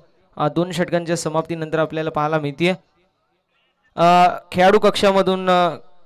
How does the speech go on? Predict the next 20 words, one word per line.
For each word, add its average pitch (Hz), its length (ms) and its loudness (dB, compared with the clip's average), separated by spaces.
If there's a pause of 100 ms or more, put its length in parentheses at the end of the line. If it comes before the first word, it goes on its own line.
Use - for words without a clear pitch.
(220)
खेळाडू, 180 360 6 (840)
खेळाडूंना 170 340 2
विनंती 170 300 0
असेल 165 200 0
खेळाडू 160 220 2
कक्षामधून 160 560 -2
drinks 185 280 0
घेऊन 185 180 4
जायचंय. 170 320 4 (1300)
अ, 139 80 -6
दोन 147 260 -6
षटकांची 160 440 -4
समाप्ती 156 420 -4
झाली 147 200 -2
आहे. 160 80 0
धावसंख्या 151 400 -2
धावफलकावरती 151 640 -2
आपण 151 240 -6
पाहू 147 220 0
शकतो 160 520 -2